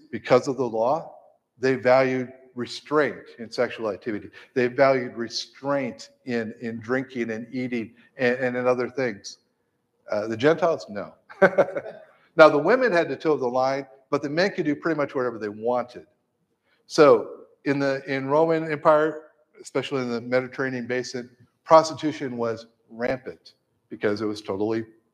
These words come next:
thought fine as long as you didn't go overboard. Homosexuality, even with adolescent boys, was, was very, very common. Drunkenness, lewdness, uh, gluttony, even, uh, these feasts that would just basically turn into,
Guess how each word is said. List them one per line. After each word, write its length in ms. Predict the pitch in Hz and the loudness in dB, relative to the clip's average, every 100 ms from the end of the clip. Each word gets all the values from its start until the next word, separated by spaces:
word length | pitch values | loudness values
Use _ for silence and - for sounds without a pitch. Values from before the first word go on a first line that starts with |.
| _ _ _ _ | _ _ _ _
thought 260 | 127 120 - | 8 8 8
fine 260 | 139 151 95 | 0 0 -2
as 120 | 98 | -8
long 100 | 107 | -8
as 80 | 101 | -8
you 60 | |
didn't 160 | 110 107 | -12 -10
go 100 | 104 | -8
overboard. 460 | 113 107 98 95 - _ _ - | -6 -8 -8 -10 -12 _ _ 0
Homosexuality, 840 | 151 147 160 143 135 131 139 120 | 4 4 4 2 4 6 6 4
even 180 | 120 131 | -4 -4
with 140 | 123 127 | -6 -4
adolescent 480 | 123 127 117 110 | -2 -4 -6 -10
boys, 400 | 107 127 117 107 - _ _ | -2 0 0 -4 -16 _ _
was, 300 | 131 123 117 - 117 | 0 0 0 -14 -8
was 160 | 110 | -8
very, 300 | 101 135 131 | 0 2 2
very 200 | 120 113 - - | 0 -6 -10 -12
common. 240 | 120 110 95 _ _ _ | -8 -8 -10 _ _ _
Drunkenness, 760 | 120 143 156 127 110 90 - 113 | 6 6 6 -6 -8 -12 -16 -8
lewdness, 720 | 120 139 131 107 92 - - | -2 -2 -2 -10 -10 -14 -12
uh, 240 | 117 107 104 - | -6 -4 -6 -8
gluttony, 580 | 117 139 139 120 110 98 - _ 120 | 4 4 4 -6 -8 -10 -16 _ -4
even, 560 | 127 127 120 - 120 - _ - | 0 0 -4 -12 -16 -18 _ -2
uh, 200 | 127 117 | 0 0
these 340 | 113 113 - - _ | -2 -6 -6 -14 _
feasts 760 | _ - - 190 160 - - - | _ -18 0 2 2 -2 -8 0
that 200 | 120 113 | 0 2
would 300 | 113 110 113 _ _ | -2 -6 -10 _ _
just 260 | 117 - _ | -20 -20 _
basically 380 | 110 127 - 110 | -6 -6 -4 -6
turn 220 | - 117 | -4 -6
into, 280 | 113 107 | -6 -6